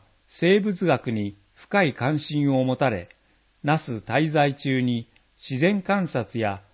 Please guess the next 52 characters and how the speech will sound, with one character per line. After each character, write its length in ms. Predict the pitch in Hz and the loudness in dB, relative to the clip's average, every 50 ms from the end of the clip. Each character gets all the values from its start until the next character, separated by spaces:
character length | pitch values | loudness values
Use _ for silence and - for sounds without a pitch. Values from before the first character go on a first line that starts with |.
| _ _ _ | _ _ _
植 340 | - - - 135 131 - 190 | -10 -6 -4 -4 0 0 2
物、 420 | 170 143 - - - 107 98 - - _ _ _ _ _ _ _ | 2 2 0 -2 -4 -8 -8 -10 -12 _ _ _ _ _ _ _
菌 280 | - - 202 220 208 160 | -4 0 2 2 2 2
類 220 | 131 117 107 101 | 2 0 0 -2
研 280 | - - 135 143 160 139 | -4 -2 -2 -2 -2 -2
究 340 | - - 156 139 135 135 131 | -2 0 2 2 4 4 4
を 160 | 131 131 - - 143 | 4 2 2 -2 -6
行 120 | 123 - 131 | -4 -2 0
わ 260 | 123 123 117 117 113 | 2 2 4 2 2
れ 100 | 110 104 | 2 0
ま 120 | 101 98 92 | -2 -4 -6
し 100 | - - | -6 -8
た。 180 | - 92 87 - _ _ _ _ _ _ _ _ _ _ _ _ _ _ _ _ _ _ - | -12 -12 -14 -16 _ _ _ _ _ _ _ _ _ _ _ _ _ _ _ _ _ _ -4
那 140 | - 123 131 | -2 0 0
須 140 | - - 180 | 0 2 2
岳 240 | 180 160 - 135 120 | 2 2 4 2 2
へ 120 | 117 113 | 2 2
の 120 | 113 113 104 | 0 -2 -4
登 240 | 101 - - 139 143 | -6 -6 -4 0 2
山 260 | 160 143 123 110 101 | 4 4 4 2 0
や 220 | 98 95 92 92 - _ _ _ _ _ _ | -2 -4 -6 -8 -12 _ _ _ _ _ _
周 300 | - - - 160 180 190 | -10 -4 0 2 2 2
辺 280 | - 175 175 170 170 165 | 2 0 0 2 2 0
の 160 | 160 151 147 | 0 -2 -2
調 280 | - - 208 208 180 | -2 -2 0 0 0
査 180 | 143 - 117 104 | 0 0 -2 -2
を 120 | 98 98 | -2 -4
通 320 | 95 - - 139 131 127 120 | -6 -6 -4 -2 0 0 0
じ、 280 | 110 117 113 110 110 _ _ _ _ _ _ _ _ _ _ _ | -2 -2 -4 -4 -6 _ _ _ _ _ _ _ _ _ _ _
そ 140 | - - 143 | -6 -2 0
の 120 | 147 139 | 2 2
成 260 | 127 - 170 156 131 | 2 4 4 4 4
果 160 | - - 110 | 4 0 -2
は 240 | 107 104 101 98 98 - _ _ _ _ _ _ - | 0 0 -2 -4 -8 -12 _ _ _ _ _ _ -6
那 100 | 139 160 | -4 -2
須 180 | 185 175 - 139 | -2 -2 -2 -2
の 220 | 123 113 104 101 - | -2 -2 -2 -4 -6
植 320 | - - 120 - 180 190 | -8 -8 -4 -2 0 2
物 280 | 190 190 180 - 165 139 | 2 2 0 0 -4 -6
誌 300 | - - 104 85 82 - _ _ _ _ | -6 -6 -8 -10 -12 -14 _ _ _ _
と 120 | - 185 185 | -4 -2 -2
し 120 | - - | -2 -2
て 280 | - 170 156 156 143 - - - _ _ _ - | 2 2 4 2 2 -2 -10 -20 _ _ _ -4
ま 140 | 120 117 - | -2 0 2
と 80 | 147 | 4
め 140 | 135 135 131 | 4 4 6
ら 120 | 123 123 | 6 6
れ 120 | 117 117 98 | 4 2 0
て 140 | - 113 104 | 0 -2 -2
い 120 | 98 98 | -2 -2
ま 140 | 92 87 90 | -4 -6 -8
す。 240 | - - - - | -12 -16 -20 -20